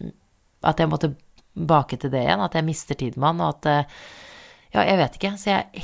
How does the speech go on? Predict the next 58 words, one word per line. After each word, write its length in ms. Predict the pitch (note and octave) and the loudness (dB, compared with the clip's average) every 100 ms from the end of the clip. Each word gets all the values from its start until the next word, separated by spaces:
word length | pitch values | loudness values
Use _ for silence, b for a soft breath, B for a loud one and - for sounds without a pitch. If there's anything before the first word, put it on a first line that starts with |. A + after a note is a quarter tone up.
| - | -2
helt 180 | F#3+ F#3+ | -2 0
ærlig, 180 | F3 A3+ | -2 -2
så 120 | A3+ | -4
vet 160 | F3 C3+ | -4 -4
jeg 100 | D3+ | -4
ikke 120 | D#3+ | -4
om 20 | |
jeg 80 | D#3+ | -4
har 80 | C3+ | -4
lyst 400 | - - - - | -4 -4 -6 -8
til 220 | - - - | -8 -6 -4
å, 160 | - D2+ C#2+ - _ _ - | 0 0 0 -4 _ _ -6
ja, 300 | C#3+ C#3+ C#3+ - - | 2 2 2 -2 -10
i 160 | C#3+ C#3+ | -4 -2
en 100 | C#3 | -2
perfekt 360 | C#3+ C#3 C3+ | -4 -4 -6
verden 240 | A#2 A2 D3+ | -6 -6 -4
så 120 | D#3 | -2
har 60 | C#3+ | -2
jeg 80 | B2+ | -2
lyst 100 | - | -2
til 80 | C3+ | -2
å 60 | |
amme 100 | B2 A#2 | -2 -4
henne, 100 | C3+ | -4
fordi 220 | - C#3+ C3 | -4 -4 -2
det 80 | C3+ | 0
er 80 | C3+ | 0
min 240 | B2+ B2+ | -2 -2
måte 240 | C3 B2 A#2+ | -4 -4 -2
å 60 | |
bonde 320 | B2+ B2+ A2+ A#2+ | 0 0 -2 -6
med 100 | B2+ | -6
henne 200 | A#2 B2 | -8 -6
på. 160 | C3 B2 - - | -6 -6 -14 -6
Eh, 240 | C3+ C3 B2+ | 0 0 2
sånn 180 | D3 C3+ | 0 0
var 140 | A2 | -2
det 80 | A2+ | -2
med 100 | B2+ | -4
Magnus 320 | A#2 A#2+ B2+ B2+ | -4 -4 -4 -2
også. 160 | A#2+ - B B B B B B B | -4 -8 B B B B B B B
Eh, 380 | - D3 C#3 C3 | -2 0 2 2
men, 240 | C3+ D3 C#3+ | 2 0 2
eh, 240 | D3 D3 - - _ | 0 0 -4 -12 _
jeg 260 | - E3+ D#3+ D#3 | -6 -2 -2 -4
vet 140 | - | -10
ikke. 140 | - - - | -14 -16 -12
Så 160 | - F3 | -6 -2
det 60 | E3+ | 0
var 100 | E3+ | 0
egentlig 200 | D3 E3 | 0 -2
bare 120 | D#3 D3+ | -2 -2
det 140 | - | -2
jeg 80 | - | -4
skulle 160 | - - | -6 -6
si. 80 | - | -6
<laughs> 480 | F3 - - D3 | -2 0 0 -4